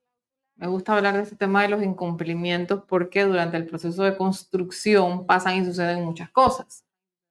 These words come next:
Eh, y siempre debe haber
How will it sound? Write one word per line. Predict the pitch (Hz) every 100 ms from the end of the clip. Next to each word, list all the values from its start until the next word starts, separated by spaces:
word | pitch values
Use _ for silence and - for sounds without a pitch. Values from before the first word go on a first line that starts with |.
| _ _ _ -
Eh, | 190 185 175 -
y | 208
siempre | 202 262 277 277 247
debe | 233
haber | 240 220 220 208 262 262